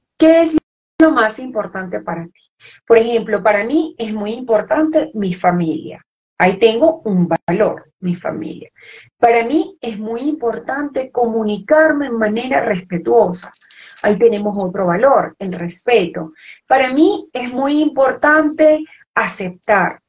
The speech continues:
tenemos otro valor, confiar. Sí, ahí vamos sabiendo, pero depende mucho de lo que sea importante para ti.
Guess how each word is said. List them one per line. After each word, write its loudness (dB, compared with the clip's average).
tenemos -2
otro -2
valor, 4
confiar. 2
Sí, 0
ahí 6
vamos 0
sabiendo, 2
pero 0
depende -2
mucho 2
de 0
lo 0
que -6
sea -2
importante 0
para 0
ti. -14